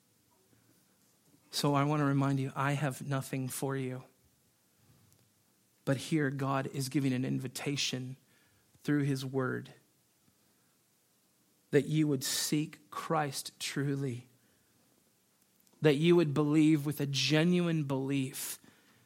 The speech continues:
and you would come before him and receive salvation by grace alone, through faith alone,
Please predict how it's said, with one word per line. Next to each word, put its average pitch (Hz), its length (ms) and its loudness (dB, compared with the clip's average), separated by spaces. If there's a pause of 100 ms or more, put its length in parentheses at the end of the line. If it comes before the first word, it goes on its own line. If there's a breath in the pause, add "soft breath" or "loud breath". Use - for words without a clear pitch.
(1040 soft breath)
and 151 120 2
you 151 100 4
would 139 180 -2
come 170 380 2
before 156 440 -2
him 139 300 -2
and 135 140 -4
receive 156 420 -2
salvation 139 840 -4 (460 loud breath)
by 143 180 -4
grace 143 520 -2
alone, 139 420 -2 (380 loud breath)
through 127 180 -6
faith - 500 -4
alone, 127 420 -4